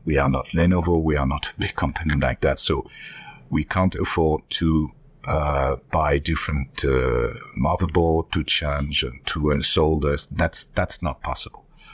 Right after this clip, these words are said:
But we think that with an i seven and sixteen gigs,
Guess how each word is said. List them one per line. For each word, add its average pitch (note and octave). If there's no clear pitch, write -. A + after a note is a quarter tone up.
But D#2+
we A2
think A#2
that E2
with F#2+
an D#2+
i G2+
seven E2
and C#2
sixteen -
gigs, E2